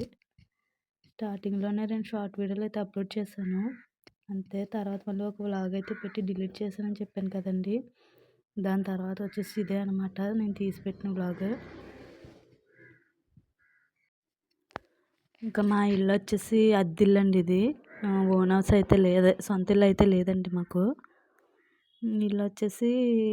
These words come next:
రెండు బెడ్‌రూమ్‌లు, హాలు, బయట చిన్నది వరండా కింద అయితే ఉంటదండి.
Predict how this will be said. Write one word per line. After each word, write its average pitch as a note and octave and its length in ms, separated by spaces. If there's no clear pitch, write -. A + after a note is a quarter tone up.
రెండు G#3 280
బెడ్‌రూమ్‌లు, G3 680
హాలు, F#3+ 500
బయట G3+ 360
చిన్నది G3+ 600
వరండా G#3 440
కింద G#3+ 240
అయితే G#3 200
ఉంటదండి. G3 680